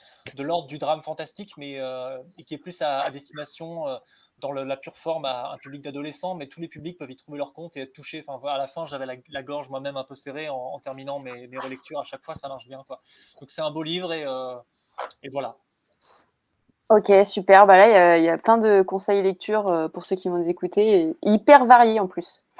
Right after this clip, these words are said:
Speaker 2: Ça va changer, euh, un peu des autres. Bah, merci beaucoup pour votre temps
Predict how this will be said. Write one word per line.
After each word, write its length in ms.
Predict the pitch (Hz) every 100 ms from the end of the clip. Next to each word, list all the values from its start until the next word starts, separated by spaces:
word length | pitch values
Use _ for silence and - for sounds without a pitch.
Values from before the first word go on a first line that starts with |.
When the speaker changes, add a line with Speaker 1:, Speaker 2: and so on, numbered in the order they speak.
| _ _
Speaker 2:
Ça 160 | - 180
va 100 | 180
changer, 400 | 190 196 214 208
euh, 260 | 180 170 -
un 80 | 185
peu 160 | 196
des 200 | 190 180
autres. 200 | 185 - -
Bah, 160 | 196 202
merci 280 | 208 -
beaucoup 360 | 202 247 - 302
pour 220 | - 226
votre 320 | 202 208 214
temps 380 | 196 220 226 -